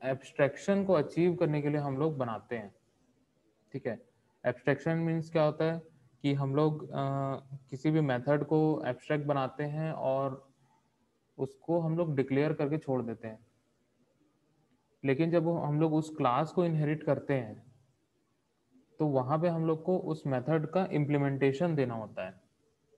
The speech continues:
ठीक है? वैसे ही यहाँ interface में भी हम लोग method जो बनाएंगे, सिर्फ और सिर्फ उसका declaration होगा, और जहाँ पे उस interface को हम लोग implement करेंगे, वहाँ पे उसका definition देंगे,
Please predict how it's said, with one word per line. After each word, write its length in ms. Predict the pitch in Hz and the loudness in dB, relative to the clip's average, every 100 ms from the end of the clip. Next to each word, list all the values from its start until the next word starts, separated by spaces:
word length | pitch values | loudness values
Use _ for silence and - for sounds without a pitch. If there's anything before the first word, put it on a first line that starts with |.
| _ _ _ _ _ _ _ _ _ _ _ | _ _ _ _ _ _ _ _ _ _ _
ठीक 140 | 160 156 | -4 -2
है? 220 | 147 - - _ 127 | -2 -6 -20 _ 2
वैसे 300 | 131 127 185 | 2 4 4
ही 120 | 208 | 4
यहाँ 140 | 196 | 4
interface 680 | 175 139 160 160 185 190 185 | 2 2 0 2 4 4 4
में 100 | 170 | 0
भी 140 | 180 | 2
हम 220 | 170 151 | 0 0
लोग 320 | 165 170 - - _ _ _ 131 | 0 -2 -8 -20 _ _ _ -6
method 400 | 123 120 185 180 | -4 2 2 4
जो 140 | 190 | 4
बनाएंगे, 680 | 156 135 135 160 135 143 185 - - | 4 2 0 2 2 2 -2 -10 -20
सिर्फ 280 | - 170 170 | 0 2 4
और 100 | 185 | 4
सिर्फ 160 | 185 175 | 4 2
उसका 240 | 175 196 | 2 0
declaration 600 | 160 131 131 131 131 135 | 0 2 4 2 2 -2
होगा, 300 | 113 101 107 - _ _ _ _ _ | -6 -8 -12 -18 _ _ _ _ _
और 140 | 131 127 | -2 2
जहाँ 300 | 131 135 180 | 2 2 4
पे 140 | 202 | 6
उस 360 | 196 190 190 - | 6 4 -4 -4
interface 520 | 143 143 160 185 185 | 0 2 4 4 4
को 80 | 185 | 2
हम 120 | 170 | 0
लोग 120 | 175 | 2
implement 440 | 156 135 135 160 156 | 0 0 0 -2 0
करेंगे, 320 | 156 143 175 | -2 0 0
वहाँ 380 | 156 135 135 165 | 0 -2 0 0
पे 140 | 196 | 2
उसका 380 | 175 185 208 247 - - _ _ - | 0 2 0 0 -4 -20 _ _ -4
definition 600 | 139 135 147 139 143 143 | 0 2 2 0 0 -2
देंगे, 360 | 120 110 107 | -2 -6 -8